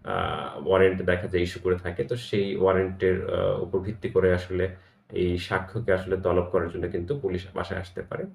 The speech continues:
তো এখন হচ্ছে, আহ, পুলিশ যে কারণেই বাসায় আসুক, আপনি কি করবেন? তো এখানে আমার তরফ থেকে পরামর্শ হচ্ছে, আসলে দেখা যায়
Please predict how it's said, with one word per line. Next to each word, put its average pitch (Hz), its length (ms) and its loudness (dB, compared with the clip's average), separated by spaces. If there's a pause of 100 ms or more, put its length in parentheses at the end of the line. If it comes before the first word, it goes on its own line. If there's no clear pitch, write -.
(160)
তো - 80 -8
এখন 127 260 -4
হচ্ছে, 151 340 -2
আহ, - 540 -12
পুলিশ 127 460 -2
যে 104 180 0
কারণেই 117 400 6
বাসায় 90 340 0
আসুক, - 260 -10 (140)
আপনি 92 240 -2
কি 92 160 -6
করবেন? - 320 -10 (1080)
তো - 60 -8
এখানে 104 340 -6 (280)
আমার 101 520 0
তরফ 98 220 0
থেকে 95 180 -4
পরামর্শ 90 480 -2
হচ্ছে, - 280 -2
আসলে 123 240 -4
দেখা 95 180 -2
যায় 90 300 4